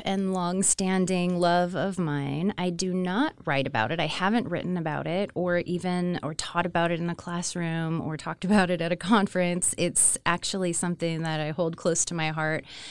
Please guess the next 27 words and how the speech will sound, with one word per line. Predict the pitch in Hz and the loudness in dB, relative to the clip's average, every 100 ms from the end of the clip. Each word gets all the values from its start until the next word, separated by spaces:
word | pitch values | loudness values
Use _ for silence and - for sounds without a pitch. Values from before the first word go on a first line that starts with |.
| - - | -14 -4
uh, | 165 156 | 0 0
because | 143 160 190 175 | -2 -4 -2 0
I | 175 | 0
think | - 269 294 | 2 4 6
I | 269 | 4
saw | - 240 226 | 2 2 2
it | 208 | 2
when | 185 175 | 0 -2
I | 175 | -2
was | 175 | -4
probably | - 170 170 170 175 170 160 165 | -4 -4 -4 -2 -2 0 -2 -4
ten | - 214 359 - _ _ _ _ _ _ _ - | -2 0 0 -4 _ _ _ _ _ _ _ -6
for | 254 | -4
the | 233 | -2
first | 269 262 | -4 -2
time. | 269 269 269 269 - | 0 2 0 -4 -4
And | 208 202 | -2 0
when, | 208 202 - | 0 -2 -2
when | 196 196 | 0 0
I | 208 | 2
was | 233 208 - - - | 2 0 0 -2 -6
a | 190 | -10
kid, | - 220 214 | -8 -6 -4
I | 202 | -4
was, | 196 202 196 - - | -2 -2 -2 -4 -4
I | |
was, | 190 185 - - | -4 -4 -8 -12